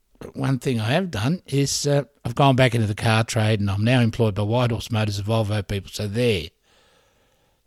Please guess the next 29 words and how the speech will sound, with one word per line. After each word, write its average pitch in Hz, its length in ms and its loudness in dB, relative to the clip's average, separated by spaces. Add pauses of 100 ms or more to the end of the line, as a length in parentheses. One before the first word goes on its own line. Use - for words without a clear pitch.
(240)
uh, 143 320 2 (100)
as 139 140 4
a 123 60 4
used 127 240 4
car 127 240 2
salesman. 95 580 -4 (920)
And - 140 -4
she - 120 -8
just 151 320 -12
looked 131 240 -10
at - 200 -8
me 92 120 -10
and 90 100 -10
her 95 60 -8
mouth 139 500 -4
opened 107 300 -4
up 117 200 -6
and - 180 -20
she - 100 -18 (100)
looked 135 260 -10
at 117 100 -10
me 120 140 -8
again. 120 200 -6
She - 140 -16
said, 120 220 -8 (880)
"A 123 100 -2
used 139 720 2
car 135 340 0
salesperson." 123 1120 -4